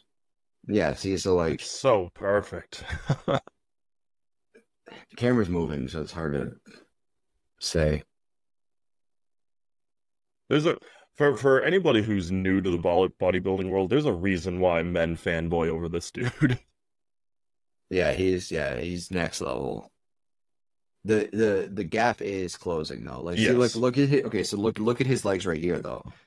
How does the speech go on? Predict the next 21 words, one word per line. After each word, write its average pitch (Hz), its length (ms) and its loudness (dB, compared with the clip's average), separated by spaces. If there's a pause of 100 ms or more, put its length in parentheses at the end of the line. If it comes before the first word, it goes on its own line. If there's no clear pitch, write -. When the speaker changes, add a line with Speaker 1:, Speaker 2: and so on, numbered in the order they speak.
(140)
Speaker 1:
So, 120 100 0
like, 113 80 2
compared 131 300 2
to, 127 80 0
like, 117 140 4
Wesley 104 280 -2
Visser's, 90 400 -2
like, 87 160 -2
this 113 180 0
is 104 80 0
what 101 100 4
I'm 85 80 0
saying. 87 200 -4
Like, 73 160 -8
his 92 200 -4
legs 92 360 0
look 90 180 -2
insane 90 680 -2
in 73 120 -6
side 78 300 -2
chest. - 460 -8